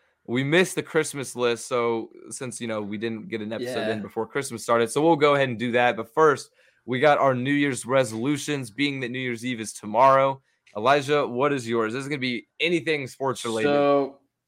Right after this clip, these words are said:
Speaker 2: uh, my New Year's sports resolutions is that I will stop betting teasers. They don't work.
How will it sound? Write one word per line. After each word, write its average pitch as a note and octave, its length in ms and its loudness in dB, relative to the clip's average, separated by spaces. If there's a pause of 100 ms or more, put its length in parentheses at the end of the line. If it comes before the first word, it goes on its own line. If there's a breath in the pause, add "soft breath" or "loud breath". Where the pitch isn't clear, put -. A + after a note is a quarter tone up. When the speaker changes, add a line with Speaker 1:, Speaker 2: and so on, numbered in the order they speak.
(260)
Speaker 2:
uh, C3+ 240 2
my D3 140 2
New D#3 100 4
Year's D#3+ 240 4
sports D3+ 320 2
resolutions C#3+ 840 0
is C3 480 0
that C3+ 280 2
I B2+ 120 0
will B2+ 200 -2
stop C#3+ 460 0
betting C3+ 400 0
teasers. C#3+ 760 -6 (580)
They C3+ 100 0
don't E3 260 6
work. C#3+ 360 2